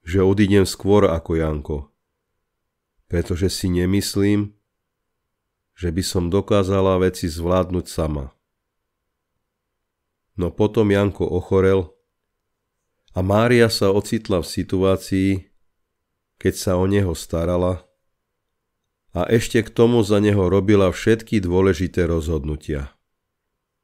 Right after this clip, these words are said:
Najskôr jej to naháňalo hrôzu.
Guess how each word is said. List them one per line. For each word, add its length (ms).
Najskôr 560
jej 160
to 160
naháňalo 640
hrôzu. 640